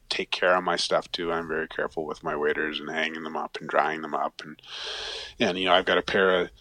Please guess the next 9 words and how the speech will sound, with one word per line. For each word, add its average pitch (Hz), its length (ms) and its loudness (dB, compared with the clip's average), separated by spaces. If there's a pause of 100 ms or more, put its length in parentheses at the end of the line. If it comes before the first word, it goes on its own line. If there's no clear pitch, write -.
(380)
G 143 260 10
threes 135 400 6
now 123 300 10
that 113 140 8
are 104 320 2 (260)
ten 131 240 6
years 113 300 2
old. 123 420 10 (340)
Um, 95 520 2